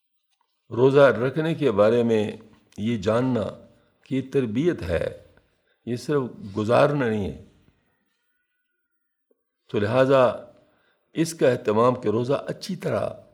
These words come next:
رکھا جائے، یعنی اس کے اندر وہ چیزیں نہ ہو جو روزے کے بنیادی مقصد کو فوت کرے۔ اب روزے کا بنیادی مقصد کیا ہے؟ تقوی حاصل کرنا۔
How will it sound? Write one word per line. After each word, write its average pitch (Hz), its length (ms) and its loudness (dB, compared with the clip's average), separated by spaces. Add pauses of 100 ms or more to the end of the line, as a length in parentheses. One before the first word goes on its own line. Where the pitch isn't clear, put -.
(680)
رکھا 101 300 -6
جائے، 82 420 -6 (440)
یعنی 107 140 -2
اس 131 120 -8
کے 123 200 -4
اندر 123 220 -2
وہ 117 180 -4 (140)
چیزیں 170 480 -2
نہ 104 160 -4
ہو 127 380 0
جو 120 200 -2
روزے 147 300 0
کے 165 160 -6
بنیادی 143 500 0
مقصد 117 500 -2
کو 160 80 -2
فوت 120 240 -4
کرے۔ 82 200 -8 (3250)
اب 110 100 0
روزے 170 300 4
کا 190 120 2
بنیادی 156 440 2
مقصد 165 380 -2
کیا 190 100 2
ہے؟ 180 80 2
تقوی 160 440 0
حاصل 123 360 -2
کرنا۔ 104 320 0